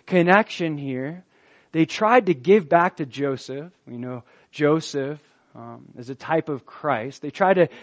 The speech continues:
give back to Joseph, and what they gave to Joseph was given back to them, plus the bread.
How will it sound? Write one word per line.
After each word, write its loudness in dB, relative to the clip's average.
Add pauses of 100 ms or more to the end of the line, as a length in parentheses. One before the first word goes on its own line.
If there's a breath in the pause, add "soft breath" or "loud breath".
(100)
give 4
back 6
to 4
Joseph, 2 (200 soft breath)
and 0
what 6
they 6 (220 soft breath)
gave 6
to 4
Joseph 2
was -4
given 0
back 4
to -6
them, -10
plus 0
the -14
bread. -16